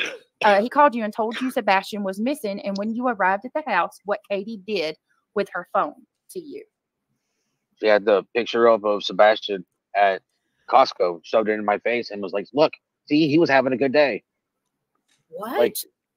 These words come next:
Speaker 1: That's
Speaker 2: what does
Speaker 1: so
Speaker 2: that mean
Speaker 1: bizarre.
Speaker 2: to me? What does that mean to me?
Speaker 3: Crazy, Seth.
Speaker 1: And Seth, does she not talk to you ever by herself? Because I noticed that Chris says, like,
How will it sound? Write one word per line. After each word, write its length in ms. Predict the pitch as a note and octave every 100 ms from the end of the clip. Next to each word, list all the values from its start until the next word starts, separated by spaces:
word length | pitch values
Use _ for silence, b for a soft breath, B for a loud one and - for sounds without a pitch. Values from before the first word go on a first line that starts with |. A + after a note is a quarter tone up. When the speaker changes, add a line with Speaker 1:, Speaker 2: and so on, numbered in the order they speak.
| _ -
Speaker 1:
That's 200 | - -
Speaker 2:
what 100 | C3
does 80 |
Speaker 1:
so 60 | C#3
Speaker 2:
that 80 | C3+
mean 160 | C#3
Speaker 1:
bizarre. 220 | D3 C#3 - _ _ _ -
Speaker 2:
to 60 | B2
me? 160 | G2+ - _ _ _ _ _ _ _ _ _ _ _ _ -
What 120 | C#3+
does 100 | D3+
that 180 | D3 B2+
mean 240 | C#3+ D3
to 100 | B2
me? 140 | A2+ C#4 E4 -
Speaker 3:
Crazy, 380 | D#4+ B3+ A3 F3+
Seth. 520 | - F#3+ G3 C4 C#4+ _ _ _ -
Speaker 1:
And 120 | D4+
Seth, 200 | E4 F#4+
does 160 | D4 C#4
she 180 | E4 G#4
not 280 | D#4 D4+ -
talk 300 | B3+ B3 B3+
to 60 | B3+
you 340 | C4+ C#4 C#4
ever 280 | - C4 C#4
by 200 | G#3+ A3
herself? 500 | A#3+ A3+ - F3+ G#3+ -
Because 220 | A#3 A3
I 60 | G3
noticed 360 | G3+ D4+ F4
that 100 | -
Chris 240 | A#3 G#3+ -
says, 160 | F3+
like, 200 | E3+ D#3